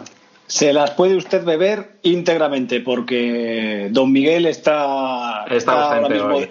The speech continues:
Speaker 1: está de baja, así que puede usted cubrir su puesto y beberse sus cervezas.
Speaker 2: Perfecto. También he sacado del horno ahora una pizza cuatro quesos, que yo creo que viene al pelo para, para la tertulia de hoy.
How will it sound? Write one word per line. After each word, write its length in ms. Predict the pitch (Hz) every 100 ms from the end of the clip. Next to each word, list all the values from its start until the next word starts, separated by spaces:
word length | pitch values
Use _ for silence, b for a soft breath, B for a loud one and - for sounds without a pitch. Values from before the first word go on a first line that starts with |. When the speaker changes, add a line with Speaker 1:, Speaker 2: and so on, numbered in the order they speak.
| -
Speaker 1:
está 260 | 127 - 143
de 100 | 135
baja, 420 | 160 156 190 190
así 380 | - 127 135 120
que 300 | 123 120 113
puede 240 | 147 147
usted 380 | 143 156 139 135
cubrir 400 | 135 135 151 139
su 180 | 139 127
puesto 480 | 160 160 - 185 185
y 120 | 139
beberse 340 | 127 143 147
sus 160 | 143 127
cervezas. 540 | 117 92 - - - _ _ _ -
Speaker 2:
Perfecto. 560 | 117 113 120 - 101 -
También 640 | 113 123 147 160 180 175 -
he 140 | 139 135
sacado 340 | 147 160 143
del 100 | 143
horno 240 | 147 147
ahora 200 | 143 147
una 240 | 160 139 139
pizza 320 | 143 - 151
cuatro 280 | 135 120 113
quesos, 320 | 113 120 104
que 120 | 113
yo 100 | 117
creo 180 | 123 123
que 60 | 123
viene 200 | 120 117
al 120 | 113
pelo 220 | 117 120
para, 720 | 117 107 101 101 101 98 - -
para 240 | 110 107
la 160 | 104 107
tertulia 400 | 110 117 107 104
de 100 | 98
hoy. 180 | 92